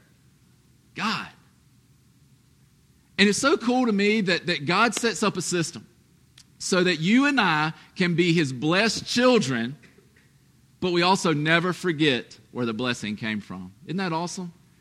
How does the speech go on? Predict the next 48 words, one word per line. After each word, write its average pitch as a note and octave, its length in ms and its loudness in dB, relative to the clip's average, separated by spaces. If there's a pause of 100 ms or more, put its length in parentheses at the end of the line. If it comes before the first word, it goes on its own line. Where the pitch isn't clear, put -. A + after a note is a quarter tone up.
That C3 140 -10
God F3 180 0
loves F3 180 0
us D#3+ 100 -4
so E3 140 -2
much, D#3+ 240 -2
he D#3 100 -2
wants D#3 220 -6
to C3 80 -6
do C3+ 180 0
that B2 200 -2
for C3 260 -4
us. - 140 -10 (240)
One A3 140 -2
thing B3+ 100 0
we A3+ 80 2
need F#3+ 140 2
to E3 60 0
realize F3 280 0
is C#3+ 100 -2
God G#3 680 -4
wants G#3+ 360 -4
us F3 280 0
to E3 120 -2
live D#3+ 220 2
in C#3+ 100 -4
freedom. C3+ 320 -4 (300)
He A#3+ 120 4
doesn't C4+ 400 2
want B3 140 0
us A3+ 140 0
to G3+ 80 -2
live G3+ 340 4
in F3+ 180 0
bondage F#3+ 540 2
to F3+ 140 -2 (100)
anything. D#3 560 0 (1200)
He A3+ 140 6
wants B3+ 260 2
us A#3 160 2
to G#3+ 80 0
li-, G#3 380 6
live G3+ 240 4
as E3 180 -2
free A#3+ 400 4
children D3 640 2 (460)
under G#3+ 260 6
his, G#3 180 6